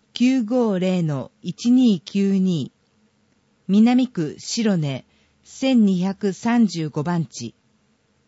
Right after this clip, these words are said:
電話、零二五三七三の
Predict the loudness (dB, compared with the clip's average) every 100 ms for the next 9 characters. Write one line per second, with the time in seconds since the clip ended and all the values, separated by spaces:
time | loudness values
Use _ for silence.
0 | _ _ _ 0 2 4 4 2 -2 _
1 | _ _ _ _ -2 2 4 4 4 4
2 | 0 -4 -6 -12 _ _ _ -6 0 2
3 | 2 2 2 0 -2 0 0 -2 -6